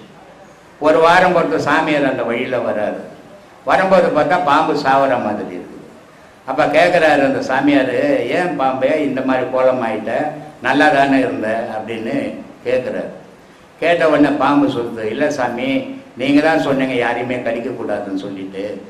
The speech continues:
அதனால நான் யாரையுமே கடிக்காதுன்னா, கடிக்கிற வரைக்கும் யாரையும் என் பக்கம் கூட வர்றதில்ல. உங்க பேச்சை கேட்டு நான் கடிக்காது இருந்தேன், கடிக்காது இருந்ததெல்லாம் கண்டவன் கல்லே தச்சு கொடுத்து என்னை கொல்ற போது உயிரும் கொலை உயிருமா ஆக்கிட்டான்" அப்படின்ட்டு. "உன்னை கடிக்க கூடாதுன்னு தான் சொன்னேன்,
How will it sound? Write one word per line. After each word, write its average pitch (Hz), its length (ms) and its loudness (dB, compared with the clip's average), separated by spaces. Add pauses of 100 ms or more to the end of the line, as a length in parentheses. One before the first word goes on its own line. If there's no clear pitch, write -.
(200)
அதனால 156 420 4
நான் 156 180 2
யாரையுமே 147 460 2
கடிக்காதுன்னா, 131 640 -2
கடிக்கிற 135 320 -2
வரைக்கும் 135 300 0
யாரையும் 123 300 0
என் - 80 -6
பக்கம் 135 260 -4
கூட 131 160 0
வர்றதில்ல. 113 600 -6 (520)
உங்க 143 180 2
பேச்சை 175 340 4
கேட்டு 160 260 0
நான் 143 200 2
கடிக்காது 143 460 0
இருந்தேன், 127 440 -2 (320)
கடிக்காது 156 480 4
இருந்ததெல்லாம் 143 460 2
கண்டவன் 147 440 2
கல்லே 135 220 2
தச்சு 123 340 -2
கொடுத்து 120 240 -6
என்னை 113 200 -4
கொல்ற 117 360 -4 (100)
போது 117 260 -6
உயிரும் 117 260 -6
கொலை 110 200 -4
உயிருமா 107 360 -4
ஆக்கிட்டான்" 101 440 -10 (420)
அப்படின்ட்டு. 98 420 -8 (400)
"உன்னை 95 220 -4
கடிக்க 110 280 -6
கூடாதுன்னு 98 500 -6
தான் 95 160 -6
சொன்னேன், 90 380 -14